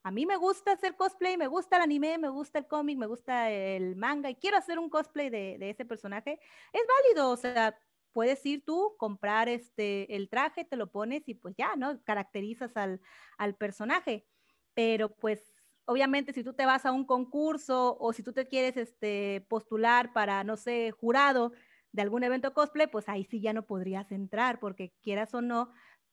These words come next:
parte de la calificación de estos concursos de, de cosplayers,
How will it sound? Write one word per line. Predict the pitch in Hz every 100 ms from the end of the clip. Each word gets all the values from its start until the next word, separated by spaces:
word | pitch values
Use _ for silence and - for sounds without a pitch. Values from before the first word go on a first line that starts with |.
| _ _ _
parte | 226 240 240 330
de |
la | 311
calificación | 277 226 233 202 196 - 226 226 254 285
de | 196 185 185 196
estos | - 247
concursos | 262 254 294 277 226 196
de, | 185 180 175 180
de | 185
cosplayers, | - 240 - 302 285 262 - _